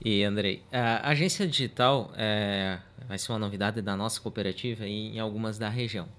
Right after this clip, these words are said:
Como você falou, não é uma conta digital. Não é uma conta onde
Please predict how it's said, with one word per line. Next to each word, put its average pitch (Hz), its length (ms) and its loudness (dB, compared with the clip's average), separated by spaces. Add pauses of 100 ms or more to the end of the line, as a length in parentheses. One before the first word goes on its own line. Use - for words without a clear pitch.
(100)
Como 95 140 -6
você - 80 -10
falou, 98 180 -4
não 123 220 2
é 127 100 10
uma 165 200 6
conta 123 440 0
digital. 120 480 -4 (360)
Não 98 80 -2
é 101 40 4
uma 117 200 4
conta 117 460 2
onde 113 360 2